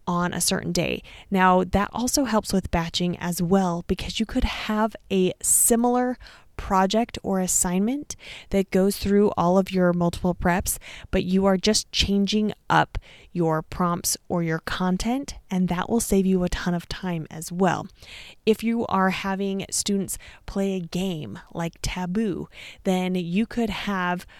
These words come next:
those resources that you're developing for that game, or if you find something somewhere online, that you can actually have all of that ready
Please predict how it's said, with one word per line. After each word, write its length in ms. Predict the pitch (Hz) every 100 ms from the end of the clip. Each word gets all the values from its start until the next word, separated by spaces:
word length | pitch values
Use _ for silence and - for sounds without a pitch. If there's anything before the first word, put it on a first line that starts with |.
| - - _ _
those 460 | 180 185 180 175 -
resources 580 | 190 208 220 208 202
that 100 | 190
you're 140 | - 180
developing 500 | 175 170 170 170 170
for 200 | - 165
that 160 | -
game, 320 | 262 277 269 -
or 220 | 175 175
if 100 | -
you 80 | 180
find 320 | - 202 208
something 720 | 208 202 202 196 196 196 196 - _ _
somewhere 560 | - - 185 180 180 180
online, 720 | - 175 226 285 285 285 277 - - - - -
that 440 | 180 180 175 - -
you 280 | 185 190 220
can 360 | - 202 185 -
actually 580 | 185 185 - 185 185 175 - _ - _ -
have 280 | 185 190 -
all 200 | 190 190
of 60 |
that 220 | 185 160
ready 320 | 196 196 208